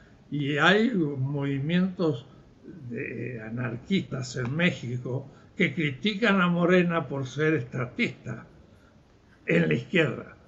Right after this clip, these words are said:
pero el de la derecha le critica que es demasiado, eh, volcado al pueblo y que es socialista, y entonces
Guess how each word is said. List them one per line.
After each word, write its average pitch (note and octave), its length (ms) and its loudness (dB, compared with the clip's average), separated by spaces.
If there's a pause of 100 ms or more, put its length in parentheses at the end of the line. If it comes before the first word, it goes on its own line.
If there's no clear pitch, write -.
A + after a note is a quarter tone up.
(200)
pero F3 300 8
el D#3+ 140 4
de E3 200 6
la D#3+ 200 6
derecha A3 720 2 (360)
le C#3+ 360 2
critica E3 840 0
que D#3 140 2
es D#3 140 2
demasiado, E3 1120 2 (560)
eh, C#3 140 -4
volcado D#3 760 4
al C#3+ 200 0
pueblo D#3+ 640 4 (320)
y D3 200 -2
que C#3+ 380 2
es D3+ 100 0
socialista, C3+ 1120 -2 (420)
y D3 120 0
entonces F3 800 0